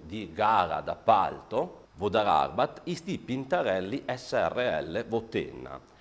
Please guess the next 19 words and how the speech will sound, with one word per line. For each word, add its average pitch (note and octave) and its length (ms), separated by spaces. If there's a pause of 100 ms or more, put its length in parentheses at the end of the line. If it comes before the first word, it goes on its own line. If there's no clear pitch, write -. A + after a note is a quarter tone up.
(220)
Erst D3 300
in G#2 120
Bienetan C#3 540
mo C#3+ 160
hat E3 120
sie - 200
auch G2+ 260
evan B2+ 300
so - 180
richtig C#3+ 380
aus, G2 380
als C3+ 360
was D3+ 200
da D3+ 80
ist, A2+ 440
aus A2+ 360
bene A2+ 400
von C3 200
Arbeitsplatz. C#2 880